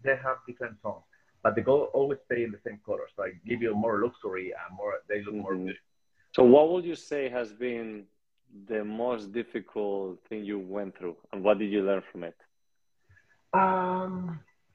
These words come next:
Speaker 1: you know, I think everything, every day, every single day, is kind of, for me, it's like a, uh, every day is different. I wake up in the morning, it's, for me, it's like a, it's a journey. Every day is a journey. Like, I learn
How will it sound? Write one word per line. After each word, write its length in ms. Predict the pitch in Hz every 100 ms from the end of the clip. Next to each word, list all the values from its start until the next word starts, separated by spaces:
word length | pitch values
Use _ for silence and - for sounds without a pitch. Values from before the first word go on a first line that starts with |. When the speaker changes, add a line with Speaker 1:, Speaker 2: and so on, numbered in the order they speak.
| _ _ _ _
Speaker 1:
you 80 | -
know, 100 | 226
I 120 | 262 233
think 220 | 247 -
everything, 500 | 190 247 - 160 156 -
every 200 | 214 190
day, 260 | 147 127 131
every 200 | 160 156
single 180 | 147 135
day, 160 | 131
is 60 | 131 _ _ _ _
kind 180 | 131 135
of, 80 | 123 _ -
for 100 | 127
me, 200 | 123 165
it's 140 | 147
like 180 | 123 117
a, 420 | 104 98 90 90 92 _ _ _ _ _ _ _ _ _ -
uh, 340 | 113 104 95 104 - -
every 220 | 165 170
day 160 | 165 165
is 140 | 127
different. 400 | 135 - 104 87 107
I 40 |
wake 160 | 135 143
up 80 |
in 60 | 143
the 60 | 127
morning, 340 | 131 143 127 -
it's, 180 | -
for 100 | -
me, 100 | 123 139
it's 140 | 135
like 180 | 123 117
a, 100 | 107 92 -
it's 260 | - - 156
a 20 |
journey. 240 | 117 120 104 -
Every 200 | 120 127
day 80 | 120
is 120 | 123 -
a 60 | -
journey. 220 | 107 107 98
Like, 140 | 95
I 140 | 98 107
learn 300 | 113 127